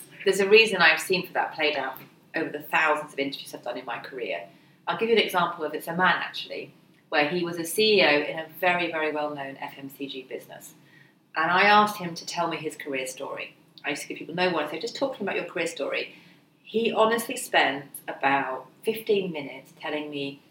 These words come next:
his father wanted him to be a doctor, how many letters he had to send out to the, um, industry before he got accepted into, let's say, um, B B H or whoever it was. He actually came from an advertising background and he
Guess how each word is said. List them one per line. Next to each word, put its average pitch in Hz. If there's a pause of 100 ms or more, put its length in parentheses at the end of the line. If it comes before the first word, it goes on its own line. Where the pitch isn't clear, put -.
(140)
his -
father 185
wanted 165
him 151
to -
be 151
a 143
doctor, 123 (360)
how 196
many 196
letters 165
he 147
had 147
to -
send 139
out 135
to 147
the, 131
um, 120
industry 147
before 139
he 143
got 139
accepted - (360)
into, 139
let's 131
say, 127
um, 123 (760)
B 151
B 139
H 123
or 131
whoever 135
it -
was. - (800)
He 156
actually -
came 151
from -
an -
advertising 143
background 143
and 139
he -